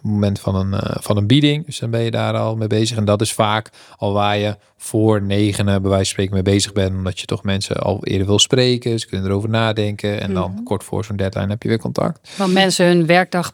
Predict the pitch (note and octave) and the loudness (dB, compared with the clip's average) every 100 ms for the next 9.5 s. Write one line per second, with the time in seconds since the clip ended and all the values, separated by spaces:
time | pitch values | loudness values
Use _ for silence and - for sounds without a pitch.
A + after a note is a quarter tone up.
0 | - F3+ F#3 F3+ F3 F3 E3+ E3 - D#3+ | -8 -2 2 4 2 2 2 2 2 0
1 | D3+ E3 D#3 E3 D#3 E3+ E3+ D#3 E3 D#3 | 0 0 0 0 0 2 2 2 0 0
2 | D#3+ D#3 D3+ - _ _ - G#3 G#3 F3 | 0 0 -6 -12 _ _ -4 0 2 2
3 | - D#3+ D#3 F#3 E3 A#2+ E3+ G3+ G#3+ C#3+ | 2 4 6 6 4 2 2 2 4 4
4 | C3+ F2+ B2+ C#3 C3 G#2 D3 B2 - A2+ | 2 0 -2 0 2 0 0 0 -4 -6
5 | A#2 A2+ A2+ A2+ A2 A2 G#2+ A2 A2+ G2+ | -6 -6 -2 -2 -2 -2 -2 -2 0 0
6 | G#2+ G#2+ G#2 G#2 G2+ G#2+ B2+ C3+ A1+ A2+ | 2 2 0 0 0 0 0 0 -2 -2
7 | - A2 G#2+ G2 G2+ A2+ A#2+ F#2 - - | 0 2 2 0 2 4 2 -2 -6 -10
8 | - G#2 G#2 G2+ G2+ G2+ G2+ G2+ - - | -6 -4 -2 -2 -2 -4 -6 -8 -10 -14
9 | - - - A2 - | -10 -8 -6 -4 -6